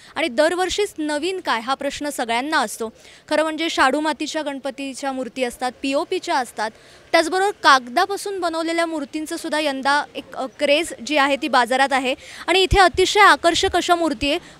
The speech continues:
गणपतीचे दागिने जे आहेत ते लक्ष वेधून घेत आहेत. अगदी, अ, गोल्डन दागिन्यांचं आकर्षक असे गणपती मु-, सजलेले आहेत.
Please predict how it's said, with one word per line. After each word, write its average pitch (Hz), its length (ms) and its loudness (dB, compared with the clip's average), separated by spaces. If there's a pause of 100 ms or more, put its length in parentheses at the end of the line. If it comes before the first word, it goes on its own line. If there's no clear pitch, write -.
गणपतीचे 370 600 4
दागिने 262 560 2
जे 339 120 0
आहेत 330 200 4 (140)
ते 370 120 2
लक्ष 349 240 0
वेधून 311 400 2
घेत 311 200 0
आहेत. 247 140 4 (320)
अगदी, 277 340 0
अ, 294 140 4 (100)
गोल्डन 285 500 2
दागिन्यांचं 330 840 0 (200)
आकर्षक 294 520 -2 (120)
असे 277 200 -8
गणपती 285 520 -4
मु-, 294 200 -10
सजलेले 269 440 0
आहेत. 247 260 2